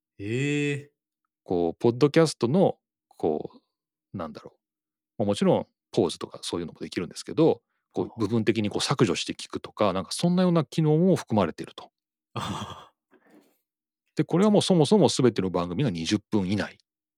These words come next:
Speaker 2: で、
Speaker 1: あー。
Speaker 2: さらにそういう、し-、時間を短くして聞くっていう機能も入ってると。
Speaker 1: はは。
Speaker 2: っていう今ね、流れが来てるかもしれないです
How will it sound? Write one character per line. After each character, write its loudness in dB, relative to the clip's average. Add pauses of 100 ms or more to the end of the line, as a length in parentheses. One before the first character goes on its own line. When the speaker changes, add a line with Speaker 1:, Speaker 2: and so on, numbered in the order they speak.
(240)
Speaker 2:
で、 6
Speaker 1:
あ 6
ー。 -4
Speaker 2:
さ 0
ら 2
に 2
そ 2
う 4
い 2
う、 -4 (500)
し-、 -8
時 -6
間 0
を -4
短 -6
く -12
し -6
て -16
聞 -12
く -12
っ -20
て -4
い 2
う 0
機 -4
能 2
も 2
入 -8
っ -20
て -14
る -20
と。 -18 (420)
Speaker 1:
は -10
は。 -16
Speaker 2:
っ -20 (720)
て 2
い 4
う 4
今 4
ね、 -10
流 -4
れ -2
が -10 (440)
来 -4
て 2
る -10
か -10
も -16
し -8
れ -16
な -20
い -20
で -18
す -16